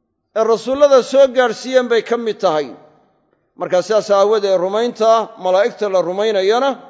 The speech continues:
waa soo gelaysa. Inay mu'miniintu Ilaahay arki doonaan maalinta qiyaame. Wuxuu ka ixtiraazayaa fii daari dunya.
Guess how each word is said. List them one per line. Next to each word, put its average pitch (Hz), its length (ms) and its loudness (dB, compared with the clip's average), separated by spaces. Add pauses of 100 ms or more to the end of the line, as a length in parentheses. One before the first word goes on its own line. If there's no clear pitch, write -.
(420)
waa 202 160 0
soo 170 180 -10
gelaysa. 127 480 -14 (960)
Inay 143 160 -6
mu'miniintu 170 680 -4
Ilaahay 180 220 0
arki 196 300 -4
doonaan 170 380 -4
maalinta 151 380 -6
qiyaame. 123 520 -12 (1120)
Wuxuu - 140 -16
ka 208 100 -4
ixtiraazayaa 170 640 -4
fii 151 180 -14
daari 147 280 -6
dunya. 117 400 -12